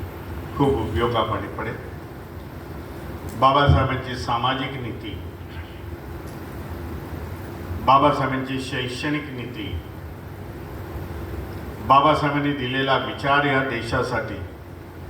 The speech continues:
बाबासाहेबांनी सांगितलेले धोके या देशासाठी आणि येथील लोकांसाठी, हे निश्चित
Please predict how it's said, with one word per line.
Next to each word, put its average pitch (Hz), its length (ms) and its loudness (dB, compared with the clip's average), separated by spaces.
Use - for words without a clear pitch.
बाबासाहेबांनी 147 800 6
सांगितलेले 135 800 2
धोके 139 580 6
या 131 120 6
देशासाठी 110 800 -2
आणि 107 160 -2
येथील 104 440 -2
लोकांसाठी, 104 720 0
हे 143 80 4
निश्चित 117 360 -2